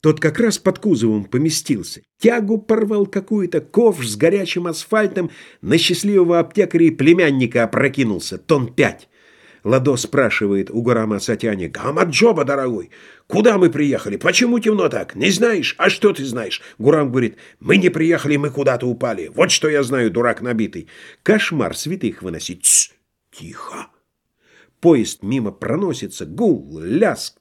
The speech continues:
там, тарарам, ничего не слышно. Ни того, как дед из кювета орет, как сивка брыкается, как шоферюга матюгается. Поезд, конечно, международный.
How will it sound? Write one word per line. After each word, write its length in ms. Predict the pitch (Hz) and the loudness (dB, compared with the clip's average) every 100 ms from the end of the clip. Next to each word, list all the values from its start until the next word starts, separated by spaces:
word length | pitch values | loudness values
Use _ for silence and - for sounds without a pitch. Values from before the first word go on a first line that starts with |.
| - | 0
там, 360 | 202 107 78 _ | 0 0 -10 _
тарарам, 540 | 156 220 220 185 107 95 | 0 2 0 -2 -4 -4
ничего 400 | 135 220 233 208 | -2 0 0 0
не 160 | 123 202 | -2 -2
слышно. 520 | - 247 185 - 101 - - - - | -2 -2 -2 -4 -10 -14 -20 -20 -14
Ни 260 | - 135 254 | -2 4 4
того, 340 | 247 226 226 | 4 4 6
как 300 | - 208 170 | 4 2 0
дед 200 | 131 220 208 | 2 0 2
из 180 | - | -4
кювета 460 | - 208 190 156 156 | -2 2 2 2 2
орет, 280 | 147 156 - | 4 2 0
как 180 | 151 - | -2 -6
сивка 560 | - - 185 170 - | -8 -6 -4 -4 0
брыкается, 600 | 151 151 160 156 139 - | 2 2 2 2 2 0
как 180 | 160 123 | -4 -2
шоферюга 560 | - 151 170 202 175 170 | 0 4 4 4 2 2
матюгается. 720 | 170 170 170 170 147 127 123 | 2 2 2 2 2 -2 -4
Поезд, 280 | 185 175 170 | 0 0 0
конечно, 340 | 147 147 - | 0 -2 -2
международный. 680 | 131 117 127 139 117 95 | -2 0 2 4 2 -2